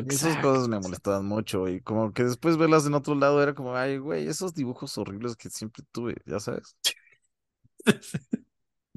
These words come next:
Speaker 1: Pero después me acabaron gustando, ¿sabes? Como que sean tan toscos y así, como que le acaba agarrando un poco la onda.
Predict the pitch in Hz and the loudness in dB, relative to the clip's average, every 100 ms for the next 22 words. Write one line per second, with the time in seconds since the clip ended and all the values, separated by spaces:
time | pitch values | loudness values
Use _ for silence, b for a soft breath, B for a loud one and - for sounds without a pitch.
0 | - _ _ - 120 120 120 117 117 120 | -20 _ _ 0 4 6 6 6 4 2
1 | - 180 202 - 180 185 156 - 196 165 | -2 -4 -2 2 4 4 0 -2 -2 0
2 | 156 147 156 160 143 120 107 101 - - | -2 0 -4 -4 -4 -4 -4 -8 -8 -6
3 | 127 143 139 - 107 - 117 82 80 - | -2 0 0 0 -2 -2 -6 -6 -6 -8
4 | 95 - 110 90 87 85 82 123 131 113 | -10 -10 -8 -8 -8 -8 -6 -4 -2 -2
5 | 110 117 117 - - 110 82 82 95 82 | -4 -4 -6 -8 -8 -6 -6 -8 -6 -8
6 | 80 | -10